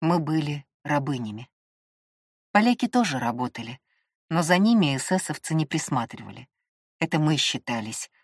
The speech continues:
опасными преступниками. Стоило мне приступить к работе, как появился молодой эсэсовец.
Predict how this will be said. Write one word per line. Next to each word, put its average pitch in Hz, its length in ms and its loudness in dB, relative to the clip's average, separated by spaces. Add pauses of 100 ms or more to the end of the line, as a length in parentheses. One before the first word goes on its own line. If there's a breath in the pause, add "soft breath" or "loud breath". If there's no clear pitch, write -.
(100)
опасными 131 600 -2
преступниками. 120 880 -10 (960)
Стоило 160 460 2
мне 151 240 2
приступить 143 640 -2
к - 60 -12
работе, 160 680 0
как 165 220 -2
появился 143 600 2
молодой 127 520 0
эсэсовец. 120 720 -8